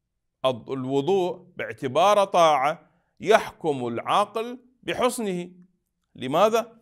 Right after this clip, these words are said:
باعتباره طاعة، لأنه طاعة المولى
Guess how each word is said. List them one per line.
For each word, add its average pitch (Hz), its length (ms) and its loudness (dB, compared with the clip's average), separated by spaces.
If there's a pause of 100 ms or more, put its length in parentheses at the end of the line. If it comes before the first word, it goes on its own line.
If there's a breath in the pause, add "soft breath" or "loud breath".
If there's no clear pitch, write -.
باعتباره 147 1120 -4
طاعة، 113 540 -4 (920)
لأنه 120 420 -4
طاعة 120 500 0
المولى 120 960 -4